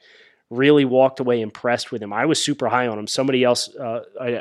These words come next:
I didn't get expe-, specifically to your question, but you asked who are some players that you were high on that you've missed on in your draft work. Obi Melifonwu is one.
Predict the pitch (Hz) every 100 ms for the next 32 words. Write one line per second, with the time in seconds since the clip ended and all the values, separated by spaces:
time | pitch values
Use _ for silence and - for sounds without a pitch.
0 | 117 117 117 117 113 - - 127 - -
1 | 127 131 117 120 110 110 127 123 117 113
2 | 120 110 - 131 127 123 - 120 107 107
3 | - 117 107 117 110 110 - 113 110 117
4 | - 117 110 107 104 110 110 135 - 107
5 | 101 - - _ _ _ 151 160 156 139
6 | 120 131 123 120 113 104 107 -